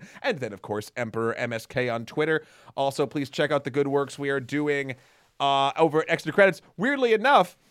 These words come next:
after this episode airs, uh, will be, I'll be sleeping because, uh,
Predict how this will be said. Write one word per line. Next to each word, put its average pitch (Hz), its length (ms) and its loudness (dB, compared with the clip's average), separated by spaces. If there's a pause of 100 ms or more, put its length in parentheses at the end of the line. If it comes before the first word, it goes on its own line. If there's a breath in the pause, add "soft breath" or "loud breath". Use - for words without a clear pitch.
(320 soft breath)
after 226 500 4
this 165 380 0
episode 123 760 0 (320)
airs, 139 520 2 (920)
uh, 151 360 8
will 175 180 6
be, 180 320 0
I'll 202 180 4
be 160 160 0
sleeping 147 580 -4 (240 soft breath)
because, 175 720 2 (460)
uh, 160 600 4